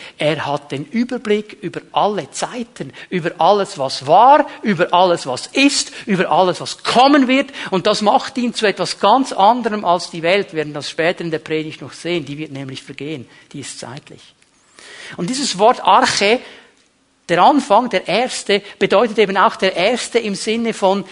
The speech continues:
die absolute Autorität. Väter und Mütter sind dahin gekommen in ihrem Leben mit dem Herrn,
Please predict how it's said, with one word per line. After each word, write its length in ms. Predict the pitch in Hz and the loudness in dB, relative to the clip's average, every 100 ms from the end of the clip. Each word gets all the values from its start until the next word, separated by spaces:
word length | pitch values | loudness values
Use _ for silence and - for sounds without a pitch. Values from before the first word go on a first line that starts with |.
| - | -12
die 100 | 190 | -4
absolute 840 | 160 180 - - 220 196 208 196 165 | 2 0 0 -4 -2 -2 -4 -8 -6
Autorität. 760 | 160 170 160 135 - 135 143 - _ _ _ _ _ _ | -6 -8 -10 -12 -14 -14 -14 -20 _ _ _ _ _ _
Väter 520 | - - 196 220 208 | -10 -2 0 0 -4
und 100 | 170 | -4
Mütter 420 | 165 180 196 - 151 _ _ _ | -4 -6 -6 -14 -18 _ _ _
sind 320 | - 143 - | -12 -10 -2
dahin 320 | 175 208 208 | -2 0 -4
gekommen 520 | 170 - - 185 175 | -6 -6 -2 -2 -2
in 60 | 139 | -6
ihrem 200 | 135 135 | -8 -8
Leben 360 | 131 170 185 170 | -6 -6 -6 -8
mit 200 | 156 143 | -10 -12
dem 120 | 127 | -12
Herrn, 380 | 117 160 151 | -8 -8 -8